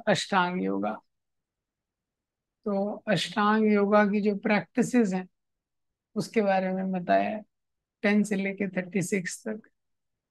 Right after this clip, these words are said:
फिर S for सक्सेस और फेलियर। So थर्टी सेवन से फ़ोर्टी फ़ाइव में जब अर्जुन अष्टांग योग का वर्णन सुनते हैं, तो उनको लगता है कि इसमें सिद्धि प्राप्त करना, सफलता प्राप्त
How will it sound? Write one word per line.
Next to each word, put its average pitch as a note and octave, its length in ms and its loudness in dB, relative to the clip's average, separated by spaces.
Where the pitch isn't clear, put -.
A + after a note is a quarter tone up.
फिर G#3+ 320 0
S - 380 6
for G#3 280 2
सक्सेस A3+ 680 -2
और F#3+ 140 2
फेलियर। G3 580 -4
So G3+ 240 -6
थर्टी F#3+ 220 2
सेवन B3+ 420 4
से B3+ 160 2
फ़ोर्टी G#3+ 420 0
फ़ाइव G#3+ 520 2
में G#3+ 360 0
जब G#3 140 2
अर्जुन G#3 280 4
अष्टांग A3 600 4
योग A3+ 240 4
का A#3 80 4
वर्णन A3 400 4
सुनते A3+ 420 0
हैं, A3+ 260 4
तो A3 80 0
उनको A3+ 200 2
लगता A3 360 2
है A3+ 220 6
कि A3 160 -2
इसमें A#3+ 680 2
सिद्धि A#3 480 2
प्राप्त G#3 500 2
करना, G#3 360 -4
सफलता G#3 540 0
प्राप्त G3+ 400 -2